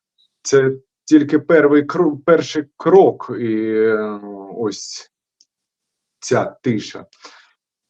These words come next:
Е, чому? Тому що Трамп, е, хоча він і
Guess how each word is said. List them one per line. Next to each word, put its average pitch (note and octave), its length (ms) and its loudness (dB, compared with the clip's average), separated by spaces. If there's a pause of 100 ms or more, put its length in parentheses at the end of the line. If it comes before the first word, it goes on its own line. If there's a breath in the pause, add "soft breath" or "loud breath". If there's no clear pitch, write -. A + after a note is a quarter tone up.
(640)
Е, C3 340 4
чому? D#3 520 2 (340)
Тому G3+ 320 2
що F#3 240 0
Трамп, F#3 560 2
е, - 60 -20 (840)
хоча D#3 680 0
він B2+ 460 -4
і C3+ 500 -4